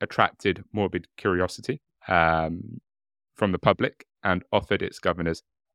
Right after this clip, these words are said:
a tempting opportunity to make money. In exchange for a small entrance fee, guests were welcome to visit Bethlehem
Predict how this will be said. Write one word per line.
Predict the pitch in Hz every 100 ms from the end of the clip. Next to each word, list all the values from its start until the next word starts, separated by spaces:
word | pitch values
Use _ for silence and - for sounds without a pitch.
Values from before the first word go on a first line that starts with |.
| -
a | 110
tempting | - 160 135 127 110
opportunity | 110 - - 104 92 98
to | 87
make | 90 87 - -
money. | 147 101 - _ _ _ _ _ _
In | 139
exchange | 147 - - 131 156 190
for | - 123 110 -
a | 104
small | - - 101 98 -
entrance | 98 - 98 -
fee, | - 110 110 160
guests | - 104 -
were | -
welcome | 92 87 - 98
to | - -
visit | 139 139 -
Bethlehem | 87 - 87